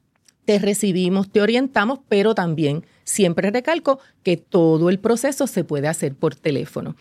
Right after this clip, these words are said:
Siete ocho siete, cuatro veintidós, veintidós siete seis, a través de w w w viajando seguros punto com,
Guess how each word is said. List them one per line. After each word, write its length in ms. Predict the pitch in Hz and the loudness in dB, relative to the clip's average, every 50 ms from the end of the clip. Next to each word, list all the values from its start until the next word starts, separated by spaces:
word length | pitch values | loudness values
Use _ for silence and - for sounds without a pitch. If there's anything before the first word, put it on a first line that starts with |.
| _ _ _ _ _ | _ _ _ _ _
Siete 420 | - - - - 247 220 202 214 233 | -14 -8 -2 2 2 4 4 2 0
ocho 220 | 226 220 - 233 | -2 -2 -2 -4
siete, 560 | 233 - 302 311 320 320 - 269 269 277 269 - _ _ _ _ | -2 0 0 2 2 2 2 0 -2 -2 -4 -10 _ _ _ _
cuatro 400 | - 226 214 202 202 202 226 226 | 2 4 4 4 4 2 0 0
veintidós, 720 | 226 220 208 202 202 196 185 165 202 262 320 311 - - - _ _ - | 2 2 0 0 0 0 0 2 2 2 0 -2 -6 -10 -14 _ _ -10
veintidós 640 | 165 147 190 185 185 180 165 - 190 175 170 165 165 | -4 -2 0 2 2 0 0 0 0 2 2 2 2
siete 300 | - - - - - 190 | 2 0 -2 0 -2 -4
seis, 580 | - - - 240 262 320 349 349 - - - - _ _ _ _ - _ - | -4 0 0 2 2 2 0 -4 -6 -10 -14 -20 _ _ _ _ -10 _ 0
a 120 | 190 185 | 0 0
través 420 | - 190 180 175 185 208 208 180 175 | 2 2 0 2 2 0 -2 0 0
de 260 | 233 285 370 - - | 0 0 0 -2 -6
w 540 | - 165 156 196 190 170 185 175 165 185 175 | -10 -4 -2 0 2 4 4 4 2 2 2
w 440 | 175 214 202 226 220 214 214 208 208 | 2 2 2 2 2 2 2 2 2
w 460 | 214 208 190 214 202 196 190 214 202 | 2 2 2 2 2 4 4 4 2
viajando 520 | 214 208 185 190 202 180 190 196 190 202 | 2 2 2 2 2 0 0 0 0 0
seguros 600 | 202 - 202 175 185 196 208 208 208 208 208 - | 0 0 0 0 2 2 4 4 4 4 2 -2
punto 460 | - - 202 196 202 214 208 240 285 285 | -6 -2 0 2 2 2 2 2 0 2
com, 340 | 285 240 247 254 277 - | 2 2 2 0 -2 -6